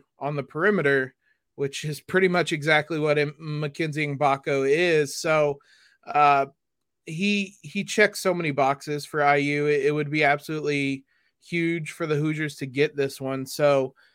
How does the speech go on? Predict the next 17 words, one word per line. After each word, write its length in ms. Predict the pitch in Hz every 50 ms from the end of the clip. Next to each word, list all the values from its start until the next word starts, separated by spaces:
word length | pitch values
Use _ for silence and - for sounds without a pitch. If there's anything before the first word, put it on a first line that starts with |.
| _ _ _ _
um, 420 | - 131 135 135 135 135 135 135 -
this 280 | 151 151 165 175 - -
is 120 | 208 185
a, 220 | 185 190 180 165 - -
this 200 | 165 170 156 196
is 140 | 190 175
a 80 | 185 170
really 280 | 160 160 175 175 175 160
big 240 | 151 160 175 175
one 220 | 165 151 147 143 147
that, 280 | 147 147 147 147 143 - -
again, 640 | 151 151 147 135 156 165 175 170 160 151 143 139 135 _ _ _ _ _ -
a 80 | 143
week, 380 | 143 139 151 175 180 160 - -
two 180 | - - 190 180
weeks 300 | 165 165 185 185 - -
ago, 480 | 151 143 143 143 139 139 135 135 135